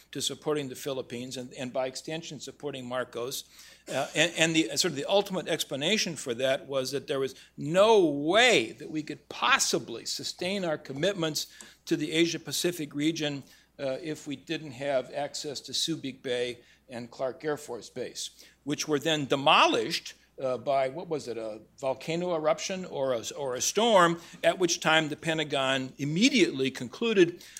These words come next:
that they were utterly redundant and we could get along just fine, uh, <laughs> without Subic and, and, and Clark.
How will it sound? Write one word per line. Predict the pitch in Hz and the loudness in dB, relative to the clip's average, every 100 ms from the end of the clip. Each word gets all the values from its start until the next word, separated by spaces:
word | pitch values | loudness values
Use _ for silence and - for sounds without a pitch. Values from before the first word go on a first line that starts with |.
| - | -4
that | 151 147 - | 0 0 2
they | 143 | 0
were | 143 135 127 | 2 0 0
utterly | 160 185 180 156 | 2 4 4 2
redundant | 135 131 147 143 147 139 135 | -2 0 2 2 2 0 0
and | 131 | -4
we | 143 | -4
could | 151 131 | -4 -4
get | 143 | -4
along | 139 135 131 | -2 -2 -2
just | 117 135 - | -4 -4 -4
fine, | - 262 262 110 95 - - - - | 4 6 6 4 0 -14 -16 -14 -8
uh, | 147 139 135 | 2 2 4
<laughs> | |
without | 147 147 135 | 4 6 6
Subic | - - 165 147 127 - | 6 6 6 6 0 -2
and, | 147 127 - 139 | -4 -4 -4 -4
and, | 123 120 - | -4 -4 -6
and | 120 117 | -6 0
Clark. | 143 113 | 2 2